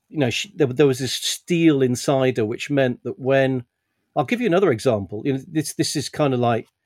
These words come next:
possibly even more powerful. She's in Casablanca in North Africa.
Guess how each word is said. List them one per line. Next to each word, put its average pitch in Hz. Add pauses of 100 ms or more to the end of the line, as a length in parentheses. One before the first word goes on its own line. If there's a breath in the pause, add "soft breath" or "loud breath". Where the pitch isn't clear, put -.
(640)
possibly 151
even 127
more 131
powerful. 139
She's 143
in 170 (640)
Casablanca 143
in 117
North 123
Africa. 127